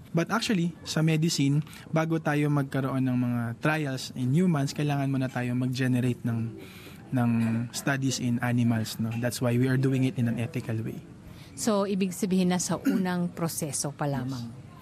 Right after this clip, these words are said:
Speaker 1: Yes. Nasa unang proseso pa lamang po tayo. That's why I keep on telling that the future directive of virgin coconut oil may be medicinal in nature. But as of now, there are claims that we, we ne-, we still need to validate scientifically and experimentally.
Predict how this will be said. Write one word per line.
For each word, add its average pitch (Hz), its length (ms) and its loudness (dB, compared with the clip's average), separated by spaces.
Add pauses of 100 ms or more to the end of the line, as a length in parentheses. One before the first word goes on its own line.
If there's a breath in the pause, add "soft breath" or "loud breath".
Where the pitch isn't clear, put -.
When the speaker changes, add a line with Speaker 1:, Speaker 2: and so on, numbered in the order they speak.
(200)
Speaker 1:
Yes. - 80 0
Nasa 175 160 2
unang 165 240 4
proseso 151 480 0
pa 143 80 2
lamang 139 320 2
po 127 160 -2
tayo. 151 320 2
That's 127 240 -2
why 123 160 0 (320 loud breath)
I 135 80 -2
keep 147 240 0
on 139 160 2
telling 147 400 4
that 135 160 0
the 151 80 2
future 214 400 4
directive 151 560 2
of 135 80 -2
virgin 143 320 2
coconut 123 480 0
oil 120 160 -4
may 180 240 4
be 156 240 2 (840 loud breath)
medicinal 139 560 2
in 120 160 2
nature. 117 320 2
But 120 160 -4
as 123 160 0
of 180 160 2
now, 156 320 2 (240 loud breath)
there 131 160 -2
are 127 240 0
claims 151 480 2
that - 80 -6
we, 131 240 2
we 135 180 0
ne-, 143 220 4
we 147 80 4
still 151 240 2
need 139 160 2
to 139 80 4
validate 123 480 0
scientifically 123 800 0
and 123 80 -6
experimentally. 123 800 -4